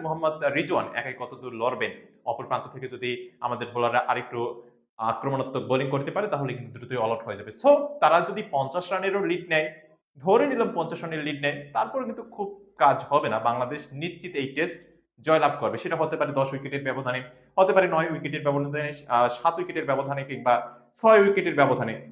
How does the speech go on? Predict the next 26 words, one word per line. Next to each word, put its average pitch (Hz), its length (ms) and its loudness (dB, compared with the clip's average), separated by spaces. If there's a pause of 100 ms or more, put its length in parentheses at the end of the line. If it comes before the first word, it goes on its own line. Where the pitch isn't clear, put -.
(120)
যে 285 120 10
ব্যবধানেই 214 500 4
হোক 160 100 0
না 143 100 0
কেন 135 180 0 (440)
রাওয়ালপিন্ডিতে 175 1000 6
পাকিস্তানের 175 460 4
বিপক্ষে 131 600 -4 (120)
আমরা 139 220 6 (300)
ঐতিহাসিক 160 560 -2 (200)
টেস্ট 143 240 0 (140)
জয়ের 117 300 2
পথে 127 260 0
আছি 110 260 2 (240)
এবং 269 260 10 (360)
এই 240 240 6
টেস্টে 214 380 4
বাংলাদেশের 156 640 -2
জয় 185 220 6
মানে 220 240 4 (360)
পরবর্তীতে 233 680 6 (440)
ত্রিশ 294 280 0
তারিখে 196 260 2
যে 160 140 -2
টেস্ট 170 320 -4 (200)
শুরু 254 160 2